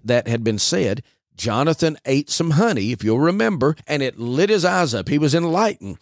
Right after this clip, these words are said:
and he was able to fight the battle, and they overcome that day. And Saul finally realized that someone had eaten. He turned around and basically said, "Whoever ate is gonna die." And they come forth, and they cast the lots, and it fell on Jonathan.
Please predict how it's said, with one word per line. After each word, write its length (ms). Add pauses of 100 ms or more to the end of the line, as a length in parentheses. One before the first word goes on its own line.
and 160
he 80
was 160
able 220
to 80
fight 340
the 80
battle, 320
and 80
they 140
overcome 540
that 200
day. 340
And 180
Saul 420
finally 440
realized 480
that 120
someone 440
had 200
eaten. 400 (320)
He 160
turned 240
around 340
and 160
basically 420
said, 260
"Whoever 440
ate 320
is 160
gonna 300
die." 580 (180)
And 220
they 80
come 260
forth, 360
and 100
they 80
cast 300
the 80
lots, 340
and 100
it 100
fell 220
on 140
Jonathan. 600